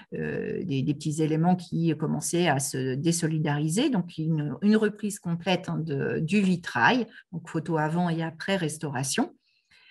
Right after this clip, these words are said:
Même chose ici dans, dans le chœur, où cette fois-ci, au niveau du triplet, on a, euh, trois vitraux qui sont réalisés par les frères Guériteau de Poitiers, mille huit cent soixante-neuf.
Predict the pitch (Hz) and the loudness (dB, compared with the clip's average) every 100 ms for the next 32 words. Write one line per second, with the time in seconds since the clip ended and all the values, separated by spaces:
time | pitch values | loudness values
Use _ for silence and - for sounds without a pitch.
0 | - - _ _ _ _ _ _ 247 190 | -20 -20 _ _ _ _ _ _ 2 6
1 | 202 294 233 214 196 190 - 214 185 165 | 6 6 6 4 4 0 0 2 2 2
2 | 156 151 - 165 170 165 160 160 233 302 | 2 -2 -2 0 2 2 2 0 2 2
3 | 330 180 - 165 - 170 208 202 185 160 | 0 -2 -6 -6 -2 -2 -2 -2 -2 0
4 | 165 165 185 160 165 - 180 - 214 214 | 0 2 0 -2 -6 -6 -6 -2 2 4
5 | 160 160 175 190 151 143 - 202 190 190 | 4 4 6 6 4 0 -2 2 2 0
6 | 180 - 208 208 165 175 170 160 147 170 | -4 -4 -4 -4 -6 0 2 2 0 2
7 | 165 170 170 196 175 156 156 - - 170 | 2 2 0 0 0 -2 -2 -4 0 0
8 | 160 170 170 170 302 370 185 170 160 254 | 2 0 0 0 -2 -2 -2 -4 -4 -4
9 | 330 _ _ _ _ _ _ _ _ - | -8 _ _ _ _ _ _ _ _ -16
10 | - 165 156 147 175 180 160 151 143 180 | -4 -2 0 -2 -2 0 0 -2 2 4
11 | 254 | 4